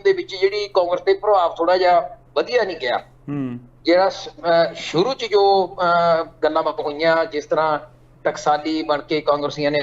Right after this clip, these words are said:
Speaker 1: ਉਹ ਕੀਤੀ,
Speaker 2: ਹੂੰ।
Speaker 1: ਸਟਾਰਟਿੰਗ ਸੀ ਜਿਹੜੀ, ਉਹ, ਉਹਦੇ ਕਰਕੇ ਥੋੜ੍ਹਾ ਜਿਹਾ ਇਫੈਕਟ ਪਿਆ। ਤੇ ਉਸ ਤੋਂ ਬਾਅਦ ਜਿਹੜੀ ਮਿਹਨਤ ਹੋਈ, ਜਿਸ ਤਰ੍ਹਾਂ ਦਾ ਸਿਸਟਮ ਹੋਇਆ, ਤੇ ਜਿਹੜੇ ਲੋਕ ਇੰਟਰਸਟਿਡ ਸੀ, ਉਹਨਾਂ ਨੂੰ ਇਹ ਅਸੀਂ ਐਕਟਿਵ ਕਰ ਸਕੇ।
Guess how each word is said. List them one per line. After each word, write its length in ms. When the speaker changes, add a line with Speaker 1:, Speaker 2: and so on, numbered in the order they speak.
Speaker 1:
ਉਹ 80
ਕੀਤੀ, 480
Speaker 2:
ਹੂੰ। 400
Speaker 1:
ਸਟਾਰਟਿੰਗ 540
ਸੀ 160
ਜਿਹੜੀ, 320
ਉਹ, 260
ਉਹਦੇ 200
ਕਰਕੇ 300
ਥੋੜ੍ਹਾ 240
ਜਿਹਾ 120
ਇਫੈਕਟ 300
ਪਿਆ। 380
ਤੇ 480
ਉਸ 160
ਤੋਂ 260
ਬਾਅਦ 560
ਜਿਹੜੀ 240
ਮਿਹਨਤ 320
ਹੋਈ, 280
ਜਿਸ 140
ਤਰ੍ਹਾਂ 180
ਦਾ 100
ਸਿਸਟਮ 360
ਹੋਇਆ, 260
ਤੇ 220
ਜਿਹੜੇ 200
ਲੋਕ 340
ਇੰਟਰਸਟਿਡ 480
ਸੀ, 100
ਉਹਨਾਂ 280
ਨੂੰ 160
ਇਹ 160
ਅਸੀਂ 220
ਐਕਟਿਵ 240
ਕਰ 160
ਸਕੇ। 500